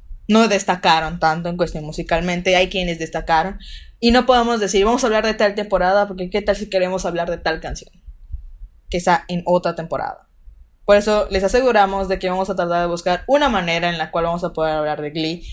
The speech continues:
porque es un tema que yo quiero hablar y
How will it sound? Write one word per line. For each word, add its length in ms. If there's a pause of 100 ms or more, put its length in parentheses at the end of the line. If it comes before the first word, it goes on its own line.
(160)
porque 220
es 80
un 100
tema 260
que 160
yo 160
quiero 220
hablar 440
y 440